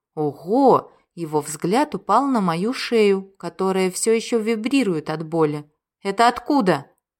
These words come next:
перевёл изумлённый взгляд на жреца, который спрятался в теле молодого парня. «Я просто очень рада вас всех видеть»,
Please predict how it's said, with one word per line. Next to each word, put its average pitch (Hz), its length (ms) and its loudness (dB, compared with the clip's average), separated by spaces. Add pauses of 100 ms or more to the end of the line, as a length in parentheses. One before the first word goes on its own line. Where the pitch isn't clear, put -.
перевёл 175 460 0
изумлённый 160 500 -2
взгляд 190 420 -4
на 185 140 -4
жреца, 196 680 -4
который 151 400 -4
спрятался 233 720 -4
в - 140 -18
теле 175 260 -4
молодого 165 580 -4
парня. 135 500 -12 (120)
«Я 226 200 0
просто 247 440 2
очень 233 340 2
рада 233 280 4
вас 170 220 0
всех - 340 -2
видеть», 156 420 -6